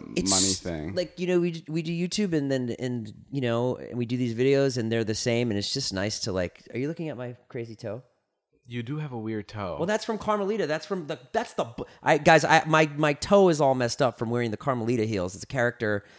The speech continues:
Speaker 1: uh, in David's vlogs called Carmelita, who's, um,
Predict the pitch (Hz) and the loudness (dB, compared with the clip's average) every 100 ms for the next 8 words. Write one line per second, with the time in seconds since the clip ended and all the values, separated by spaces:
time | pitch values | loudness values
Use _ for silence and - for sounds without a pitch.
0 | - _ _ - 104 98 101 98 110 101 | -20 _ _ -4 -2 0 -2 0 -2 0
1 | 113 107 - 92 127 101 104 104 92 90 | 0 -2 -2 -4 -2 0 0 0 -2 -4
2 | 90 64 78 73 | -6 -8 -8 -10